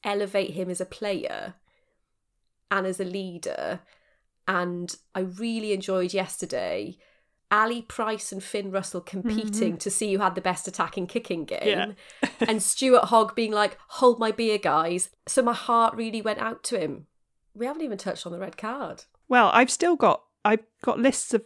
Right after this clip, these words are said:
Speaker 2: highlights and lowlights I need to get through, really.
Speaker 1: Oh, Kath,
Speaker 2: So
Speaker 1: push on.
Speaker 2: <laughs> if we go back to Scotland, though, I think,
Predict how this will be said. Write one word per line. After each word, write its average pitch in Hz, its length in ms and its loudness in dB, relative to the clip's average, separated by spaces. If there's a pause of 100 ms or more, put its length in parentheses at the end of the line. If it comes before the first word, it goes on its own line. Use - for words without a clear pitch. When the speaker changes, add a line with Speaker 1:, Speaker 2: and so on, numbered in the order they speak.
Speaker 2:
highlights 214 500 2
and 208 160 4
lowlights 214 460 4
I 175 60 -2
need 165 160 -6
to - 80 -12
get - 200 -6
through, - 260 -8
really. 175 340 -2
Speaker 1:
Oh, 233 200 4
Kath, 208 380 0
Speaker 2:
So 233 160 6
Speaker 1:
push 277 160 0
on. 254 160 0 (560)
Speaker 2:
<laughs> - 540 2
if 262 160 2
we 277 100 -2
go 262 160 6
back - 320 2
to 214 260 -2
Scotland, 170 460 0
though, 156 140 0
I 175 80 0
think, - 500 -6